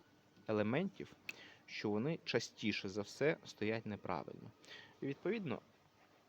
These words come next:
процес фільтрації порушений,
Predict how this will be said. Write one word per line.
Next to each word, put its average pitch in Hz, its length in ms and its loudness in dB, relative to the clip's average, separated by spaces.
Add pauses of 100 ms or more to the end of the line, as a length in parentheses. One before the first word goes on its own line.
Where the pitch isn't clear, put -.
(320)
процес 135 500 -2 (520)
фільтрації 127 520 2
порушений, 165 680 4